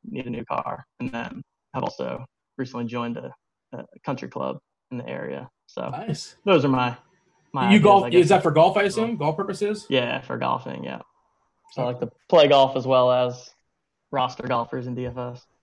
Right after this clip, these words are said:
Speaker 2: Hey, man, you get good enough, you can join that Outlaw Tour.
Speaker 1: Yeah, yeah. I, I didn't, I actually didn't follow that too closely, but it seemed,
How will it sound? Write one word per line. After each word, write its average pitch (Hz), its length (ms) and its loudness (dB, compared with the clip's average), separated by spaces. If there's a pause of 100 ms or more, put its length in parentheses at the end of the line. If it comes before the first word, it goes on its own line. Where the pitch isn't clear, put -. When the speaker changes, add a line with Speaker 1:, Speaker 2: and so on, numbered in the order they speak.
Speaker 2:
Hey, 208 160 -2
man, 160 280 2
you 156 80 -4
get 175 240 4
good 202 120 8
enough, 269 220 2
you 160 40 2
can 156 120 4
join 165 180 4
that 160 100 4
Outlaw 165 340 4
Tour. 123 360 -8 (1500)
Speaker 1:
Yeah, - 500 4
yeah. 170 260 6
I, 156 380 4
I 165 40 8
didn't, 220 180 6
I 175 140 10
actually 202 220 2
didn't 139 220 2
follow 143 320 4
that 139 160 -2
too 139 120 -6
closely, 147 500 -6
but 139 280 -6
it - 260 -20
seemed, 147 360 0